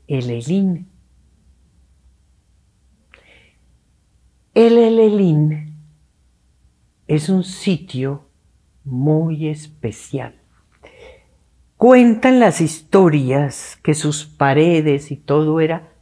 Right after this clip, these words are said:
de oro, y que precisamente los nuestros conquistadores lo buscaron y lo buscaron y lo buscaron de una manera impresionante.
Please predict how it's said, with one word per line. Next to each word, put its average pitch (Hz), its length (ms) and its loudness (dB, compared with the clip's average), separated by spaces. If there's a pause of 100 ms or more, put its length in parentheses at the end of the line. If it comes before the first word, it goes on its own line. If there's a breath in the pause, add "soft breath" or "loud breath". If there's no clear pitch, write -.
(120)
de 135 200 -8
oro, 151 400 -8 (1300)
y 175 140 -2
que 165 140 2
precisamente 165 960 0
los 160 140 2
nuestros 160 680 2
conquistadores 120 1120 -6 (500 loud breath)
lo 269 460 6
buscaron 311 1040 2
y 285 100 2
lo 254 140 4
buscaron 208 920 -2
y 175 80 -6
lo 165 140 -4
buscaron 143 720 -6
de 139 140 -4
una 143 200 -6
manera 139 380 -6
impresionante. 170 1160 -8